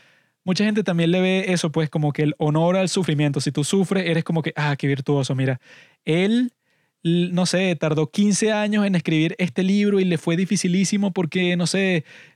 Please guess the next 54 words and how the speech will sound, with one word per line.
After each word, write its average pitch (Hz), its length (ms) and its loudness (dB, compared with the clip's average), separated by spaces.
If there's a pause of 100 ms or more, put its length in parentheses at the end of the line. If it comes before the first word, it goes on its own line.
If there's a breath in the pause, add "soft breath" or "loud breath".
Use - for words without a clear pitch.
l-, 190 340 -6
le 190 140 -2
cayó 180 200 0
un 175 100 -2
terremoto 202 800 0 (240 soft breath)
y 185 100 0
la 180 140 0
casa 175 280 -2
le, 202 220 0
no 190 160 0
sé, 185 300 0
se 185 140 -2
le, 170 380 0
se 170 220 -4
le, 151 640 0
se 165 140 -4
le 160 100 0
cayó 160 220 0
encima, 196 540 0
y, 180 100 -6
pero 170 260 0
él 165 80 0
siguió 185 240 0
escribiendo 175 720 0
y 165 40 0
no, 165 200 -2 (240 loud breath)
no 165 100 -2
le 160 80 2
importó, 160 580 0
y 151 60 0
mira, 156 240 -2
aquí 156 160 -4
está 165 140 -4
el 160 100 2
libro". 160 220 0
O - 20 -2
sea, 147 200 -2 (320 loud breath)
la 156 140 0
gente 160 300 -2
como 233 220 -2
que 175 80 -2
le 165 80 0
encanta 156 400 -2
esa 220 160 -2
narrativa 170 520 0
de 180 120 0
víctima, 165 440 -2
como 160 200 -4
que 151 100 -2
del 143 140 0
tipo 143 200 -4
que 185 80 -2
se - 120 -2
esforzó, 160 580 -4